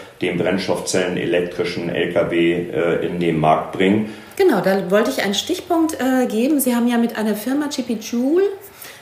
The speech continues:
Speaker 2: einen Rahmenvertrag über fünftausend L K W abgeschlossen. In welcher Zeit, meinen Sie denn, können Sie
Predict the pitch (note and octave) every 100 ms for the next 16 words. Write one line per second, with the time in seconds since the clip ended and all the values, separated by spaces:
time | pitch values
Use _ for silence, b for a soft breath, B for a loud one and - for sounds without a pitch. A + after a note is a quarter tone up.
0 | - G#3+ G#3 F#3 C#4 D#4 - C4 C4 A3
1 | G#3+ D#4 - A#3+ B3 B3+ A3+ G#3 A#3+ A3
2 | F#3+ F#3 F#3 - - G3 F#3+ C4+ C4 D4
3 | E4 G4 B B B B B - - G#3
4 | G#3 G3 B3 D4+ - A#3+ A#3 B3+ - -
5 | F3 F#3+ A3 A3 G3+ G#3 G3+ G3+ G3+ F#3+
6 | F#3+ F#3+ F#3 F#3+ F#3+